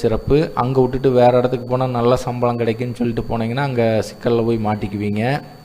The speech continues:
பணத்தை கடனா கொடுக்கறது, நகையை கொடுக்கறது, ஜாமீன் போறது, வாக்குறுதி கொடுக்கறது,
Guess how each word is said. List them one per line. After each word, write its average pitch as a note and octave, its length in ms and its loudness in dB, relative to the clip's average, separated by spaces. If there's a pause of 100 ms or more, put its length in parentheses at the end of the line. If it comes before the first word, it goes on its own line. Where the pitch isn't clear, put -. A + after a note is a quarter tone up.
(580)
பணத்தை B2+ 400 4 (280)
கடனா A#2+ 300 2 (100)
கொடுக்கறது, A2+ 380 0 (120)
நகையை B2 360 2
கொடுக்கறது, A2 520 -2 (140)
ஜாமீன் B2+ 500 2
போறது, A2 400 2
வாக்குறுதி A#2+ 580 2
கொடுக்கறது, G#2+ 560 0